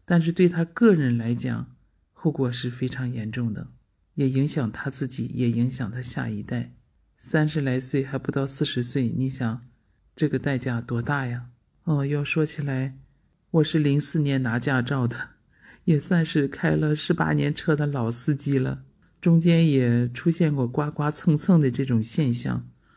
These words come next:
但是没有很严重的这种交通事故。喝酒驾车这个事儿，现在更不敢了，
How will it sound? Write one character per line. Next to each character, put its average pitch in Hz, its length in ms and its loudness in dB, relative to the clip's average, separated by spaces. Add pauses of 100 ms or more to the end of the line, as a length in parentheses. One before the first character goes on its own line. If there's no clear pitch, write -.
(320)
但 175 180 6
是 147 240 0
没 127 200 4
有 156 160 6
很 139 360 0
严 120 220 0
重 170 160 4
的 139 140 2
这 127 140 0
种 120 280 0 (280)
交 147 180 4
通 139 180 0
事 131 260 -2
故。 120 240 -6 (200)
喝 - 260 4
酒 143 180 4
驾 147 240 -4
车 - 260 2
这 156 140 4
个 131 120 2
事 143 160 0
儿， 131 120 4
现 139 260 -2
在 135 140 -2
更 151 240 4
不 139 140 -2
敢 117 260 -6
了， 113 220 -6